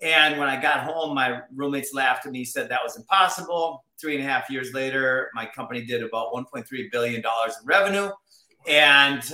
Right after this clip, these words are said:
I sold it, bought a boat, lived on the ocean. Then I moved to Costa Rica, and that's where I figured out what was going on. Um, and I did it the way a lot of people do it. When I was first told that nine eleven was an inside job, I laughed.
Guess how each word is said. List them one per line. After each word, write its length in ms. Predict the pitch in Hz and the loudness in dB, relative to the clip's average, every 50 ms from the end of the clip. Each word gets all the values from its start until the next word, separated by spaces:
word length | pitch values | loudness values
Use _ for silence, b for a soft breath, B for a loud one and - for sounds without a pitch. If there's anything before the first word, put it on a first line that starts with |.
| - - | -8 -6
I 60 | 139 131 | -6 -4
sold 400 | - - - 165 151 151 147 147 | -4 -2 0 2 2 4 2 2
it, 100 | 143 135 | 0 0
bought 220 | 135 131 123 120 | 2 2 2 2
a 20 | |
boat, 260 | - 139 135 139 - 139 | 0 0 0 0 0 -2
lived 140 | 135 127 | -2 -2
on 120 | 139 131 123 | -2 -2 -2
the 100 | 123 127 | -2 0
ocean. 500 | 131 139 139 131 - - 143 135 127 117 | 0 0 0 -2 -2 -4 -4 -4 -4 -4
Then 140 | 117 127 131 | -4 -2 -2
I 80 | 131 | -2
moved 220 | 135 139 131 131 - | -2 -2 -4 -6 -10
to 80 | - | -12
Costa 340 | - - 135 120 - - 139 | -10 -6 -6 -6 -6 -6 -4
Rica, 560 | 143 180 196 196 202 190 185 170 170 165 - - - - | -2 0 0 0 2 4 6 6 6 6 4 2 -2 -4
and 80 | 117 120 | -4 0
that's 240 | 131 135 135 - - | 0 0 0 0 -2
where 300 | 147 143 139 139 135 127 | 0 2 2 4 2 2
I 140 | - 117 113 - - | 0 -2 -4 -6 -8
figured 240 | 139 135 127 127 | -8 -4 -2 0
out 160 | 123 120 120 117 | 2 2 0 -2
what 140 | 117 117 | -4 -8
was 120 | - - - | -12 -14 -12
going 300 | - 117 113 110 110 117 | -8 -6 -6 -4 0 2
on. 260 | 127 131 127 113 107 101 - - B B B B B B B B B B B _ _ | 4 4 4 4 2 0 -6 -12 B B B B B B B B B B B _ _
Um, 300 | - 143 139 139 139 139 - 196 | 0 2 4 4 4 2 0 2
and 100 | 196 214 | 4 6
I 80 | 254 | 6
did 200 | 233 - 320 320 | 6 4 0 -2
it 140 | 320 294 - | -2 -2 0
the 80 | 247 220 | 0 2
way 120 | 214 202 | 4 4
a 80 | 185 175 | 4 4
lot 180 | 170 160 156 | 4 4 4
of 80 | 156 - | 2 0
people 240 | 147 143 - - - | -2 -6 -8 -8 -8
do 200 | 120 117 110 107 | -6 -4 -4 -4
it. 120 | 107 107 | -4 -2
When 100 | 147 156 | 0 4
I 280 | 170 190 214 233 233 220 | 6 6 6 6 4 2
was 200 | 220 - - - | 0 0 0 0
first 320 | - 202 196 190 - - | 0 0 0 0 -2 -4
told 440 | - 175 175 160 147 123 120 120 - | 0 2 4 4 4 4 4 2 0
that 160 | 123 120 123 | -2 -2 0
nine 200 | 131 143 151 147 | 2 2 2 2
eleven 320 | 139 139 139 139 139 139 | 2 0 0 0 0 -2
was 160 | 131 123 113 113 | -6 -8 -8 -8
an 120 | 123 131 | -8 -8
inside 360 | 131 127 - - 127 120 113 - | -8 -6 -4 -2 -2 -2 -2 0
job, 280 | 127 120 117 113 110 - - - 139 | 2 2 4 4 2 2 -2 -2 -2
I 120 | 139 131 | -2 0
laughed. 560 | 131 135 135 131 123 113 - - - - - | 0 0 2 2 2 0 -2 -6 -12 -16 -20